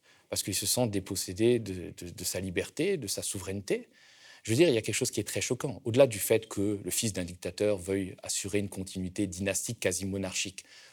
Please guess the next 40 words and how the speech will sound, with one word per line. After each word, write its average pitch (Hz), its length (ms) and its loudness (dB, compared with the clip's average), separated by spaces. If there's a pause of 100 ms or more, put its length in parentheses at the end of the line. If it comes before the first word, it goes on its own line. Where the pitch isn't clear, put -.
(200)
on - 300 -20 (380)
peut - 80 -2
le 92 80 -2
comprendre, 151 420 6
on 87 60 -2
peut 101 80 -2
le 98 80 0
concevoir, 147 560 -2 (380)
mais - 60 -6
c'est - 120 0
le - 40 -4
soutien 90 220 -6
de 85 60 -6
la 87 60 -6
France, - 380 -8 (280)
qui - 100 -14
est - 40 -18
honteux, 85 200 -8
le 85 80 -4
soutien 113 300 4
d'Emmanuel 95 340 -2
Macron. - 380 -8 (500)
Quand 208 260 8
Emmanuel 131 380 6
Macron 127 460 4
se - 180 2
rend 123 220 8
aux 104 100 4
funérailles 107 540 2
d'Idriss 101 460 -2
Déby, 95 300 -6 (600)
prononce 131 720 6 (160)
un 101 100 -6
éloge, 98 460 2
euh, 87 260 -12
funèbre 95 580 -4
absolument 92 460 -8
dithyrambique, 104 760 -2 (720)
et 139 100 8
adoube 143 380 6